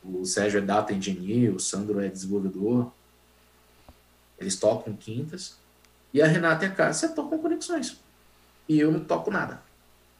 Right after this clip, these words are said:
Eu já toquei demais e hoje eu tô fazendo outras coisas. Mas assim, de novo, brin-, brincadeiras à parte, é porque eu tô muito enrolado, mas tô despreocupado.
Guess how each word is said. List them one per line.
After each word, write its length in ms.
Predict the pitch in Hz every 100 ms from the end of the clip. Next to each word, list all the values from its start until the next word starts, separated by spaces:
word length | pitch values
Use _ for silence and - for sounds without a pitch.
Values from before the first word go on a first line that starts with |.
| -
Eu 220 | 98 - - _ _ _ _ _ _ _
já 120 | 208 -
toquei 300 | 147 - 156
demais 400 | 151 143 156 143
e 40 |
hoje 160 | 156 156
eu 100 | 156
tô 380 | 170 170 165 156
fazendo 180 | 135 143
outras 220 | 156 156
coisas. 340 | - 104 92 117
Mas 160 | 123
assim, 340 | 147 - 120 95 _ _ _ _ _
de 60 | 127
novo, 360 | 143 107 95
brin-, 220 | 98 117 113
brincadeiras 520 | - 104 104 110 120
à 80 | 120
parte, 320 | - 107 113
é 20 |
porque 120 | -
eu 60 | 120
tô 80 | 110
muito 240 | 117 120
enrolado, 720 | 120 107 101 104 113 135 156 - _ _ -
mas 100 | 87
tô 140 | 139
despreocupado. 680 | 123 - - - 151 131